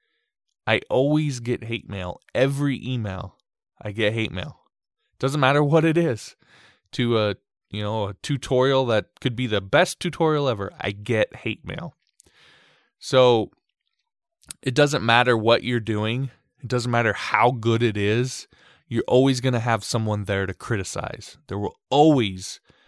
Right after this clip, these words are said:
be someone there to criticize. Now, there's always also gonna be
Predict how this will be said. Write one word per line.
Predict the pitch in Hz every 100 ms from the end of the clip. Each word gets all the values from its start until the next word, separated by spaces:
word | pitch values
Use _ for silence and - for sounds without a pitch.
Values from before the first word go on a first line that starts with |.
| - _ _ _ -
be | 113
someone | 104 107 104 95
there | 92 92
to |
criticize. | 90 92 92 - 95
Now, | 120 147
there's | 175
always | 196 190 -
also | 101 175 -
gonna | 170 160
be | 160 151